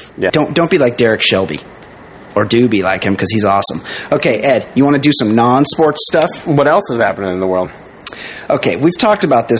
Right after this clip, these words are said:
Speaker 2: before. I don't know if we have talked about this before, but it's a known thing that nurses are crazy, right?
Speaker 1: Well, yeah, well, that, that's well established.
Speaker 2: Yeah, okay. Uh, well, he-, here's a good example of crazy nurses. Um,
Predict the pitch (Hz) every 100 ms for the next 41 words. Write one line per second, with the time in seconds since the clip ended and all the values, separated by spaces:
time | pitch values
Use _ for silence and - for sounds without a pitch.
0 | - 123 127 120 185 202 156 139 113 117
1 | 110 98 117 101 - 104 101 101 - 113
2 | - 120 135 202 233 175 165 165 147 135
3 | 151 139 120 101 113 117 117 123 113 98
4 | - 107 117 143 127 131 185 165 - -
5 | - - - - - - 143 143 - -
6 | 120 117 113 120 117 120 - 123 117 104
7 | 104 - - - 92 - - - - 123
8 | 90 - 113 - - - - - 131 131
9 | 135 156 143 - 156 165 - 180 180 156
10 | 131 123 143 123 107 123 127 127 135 131
11 | - 104 95 - - - 131 127 131 123
12 | 113 127 135 156 151 - - 104 104